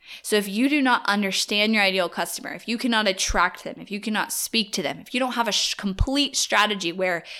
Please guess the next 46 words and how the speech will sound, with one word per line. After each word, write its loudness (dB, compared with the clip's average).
it's -6
not 2
just 4
the 0
front 2
end -2
Facebook -2
ads, -2
but -10
it's -10
the -4
back 4
end, 0
what's -4
happening 0
after -4
those -4
Facebook -6
ads, -4
how -2
are -2
you -2
converting -2
a 0
maximum -2
amount -4
of -6
those -6
ads? -2
If -12
you 2
don't 2
have 2
that, 2
you -2
will 4
not 4
be -8
profitable. -4
And 2
so 4
these -4
changes 4
are 4
gonna -2
highlight 0